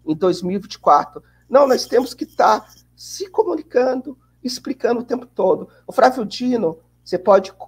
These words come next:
discordar ou concordar, mas ele está debatendo.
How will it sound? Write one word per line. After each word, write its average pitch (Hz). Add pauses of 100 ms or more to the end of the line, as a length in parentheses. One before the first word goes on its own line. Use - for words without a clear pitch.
discordar 185
ou 175
concordar, 185 (560)
mas 170 (100)
ele 185
está 202
debatendo. 185